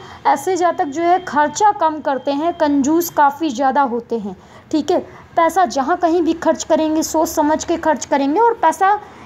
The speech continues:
एक बार खर्च करने में दस बार सोचते हैं कि मैं जहाँ इन्वेस्ट कर रहा हूँ, वो सही जगह खर्च कर रहा हूँ कि नहीं।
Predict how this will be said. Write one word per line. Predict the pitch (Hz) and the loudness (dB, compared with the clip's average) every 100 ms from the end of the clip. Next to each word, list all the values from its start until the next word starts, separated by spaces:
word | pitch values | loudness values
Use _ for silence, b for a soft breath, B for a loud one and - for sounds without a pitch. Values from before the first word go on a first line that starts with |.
| - | -2
एक | 330 302 | 0 2
बार | 277 392 | 2 0
खर्च | 392 339 339 | 2 -2 0
करने | 311 285 320 | -2 0 0
में | 381 240 | 0 2
दस | 311 359 269 | 2 2 0
बार | 262 269 320 | 2 4 2
सोचते | - 285 285 - 311 | 0 -4 -4 -4 -2
हैं | 302 359 | 0 0
कि | 381 | 0
मैं | 339 302 | 0 0
जहाँ | 254 254 302 | 0 0 0
इन्वेस्ट | 277 269 269 | 0 -2 -2
कर | 294 262 | -2 2
रहा | 269 | 2
हूँ, | 294 | 2
वो | 381 | 2
सही | 370 285 277 302 | -2 -2 0 0
जगह | 285 240 294 | 0 0 0
खर्च | 285 277 240 | 0 -4 -2
कर | - 262 | -2 0
रहा | 311 | 0
हूँ | 427 | 0
कि | 392 | -2
नहीं। | 277 254 | -2 -2